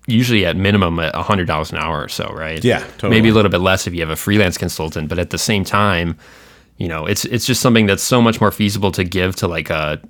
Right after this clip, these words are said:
Speaker 1: a maybe entry to medium level, like, marketing coordinator and have them tackle. So I really, I love to see brands that have the, the ability to, to do that in-house. It, it,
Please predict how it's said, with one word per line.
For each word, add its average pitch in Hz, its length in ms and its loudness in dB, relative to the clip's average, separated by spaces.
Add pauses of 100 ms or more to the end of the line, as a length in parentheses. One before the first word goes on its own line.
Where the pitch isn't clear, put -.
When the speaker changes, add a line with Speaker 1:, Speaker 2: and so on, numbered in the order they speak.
(120)
Speaker 1:
a 82 220 -2 (560)
maybe 160 360 0
entry 120 300 2
to 113 60 2
medium 104 340 4
level, 90 320 2
like, 85 160 -2
marketing 92 380 -2
coordinator 85 480 -2
and 82 80 -4
have 85 180 -4
them 82 140 -6
tackle. 82 380 -4
So 87 180 -6
I 78 100 -2
really, 110 640 2 (240)
I 104 140 2
love 95 260 2
to 101 80 -2
see 104 160 -2
brands 101 340 0
that - 80 -8
have 90 220 -4
the, 87 280 -4
the 90 160 -4
ability 87 420 -4
to, 80 180 -6
to 87 160 -12
do 85 180 -8
that 90 160 -2
in-house. 90 540 -4 (520)
It, - 280 -4 (100)
it, - 160 -10